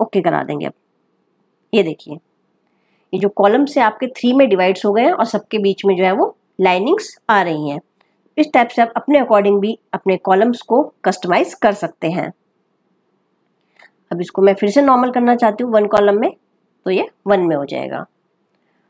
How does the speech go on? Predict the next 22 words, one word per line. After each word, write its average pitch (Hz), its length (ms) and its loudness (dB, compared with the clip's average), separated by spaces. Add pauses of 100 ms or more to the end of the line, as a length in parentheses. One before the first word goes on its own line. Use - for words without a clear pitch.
(580)
तो 202 80 2
ओके 226 240 0
फ्रेंड्स, 247 360 0 (120)
आज 202 220 -2
की 254 80 -16
क्लास 254 280 0
में 262 60 0
सिर्फ 254 280 -4
इतना 202 220 0
ही। 254 160 2 (420)
नेक्स्ट 226 340 0
क्लास 294 300 2
में 277 100 2
हम 254 220 0
लेआउट 214 420 2
टैब 202 160 2
में 196 140 -2
ही 320 120 0 (280)
पेज 269 260 0
सेटअप 226 320 0 (120)
का 226 120 4
रिमेनिंग 208 520 2